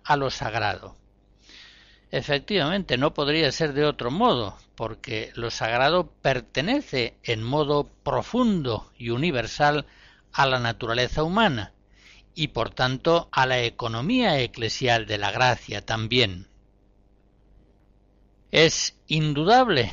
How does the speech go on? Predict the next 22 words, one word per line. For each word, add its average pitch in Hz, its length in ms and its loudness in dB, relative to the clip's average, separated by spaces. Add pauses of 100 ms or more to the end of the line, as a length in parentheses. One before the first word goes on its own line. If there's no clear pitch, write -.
(180)
merece 131 640 0
la 120 220 -4
pena 139 500 0
señalarlo, 135 800 2 (680)
que 143 380 2
frente 143 460 0
a 175 80 6
otras 226 280 2
confesiones 147 720 0
cristianas, 208 920 0 (440)
la 120 140 -2
Iglesia 156 440 -2
católica 180 640 2
es 143 180 -2
la 131 200 2
que 127 120 -6
más 208 600 0
forma 185 840 2
visible, 175 1040 -2
social, 170 680 0
sagrada, 165 760 2 (160)
da 131 480 4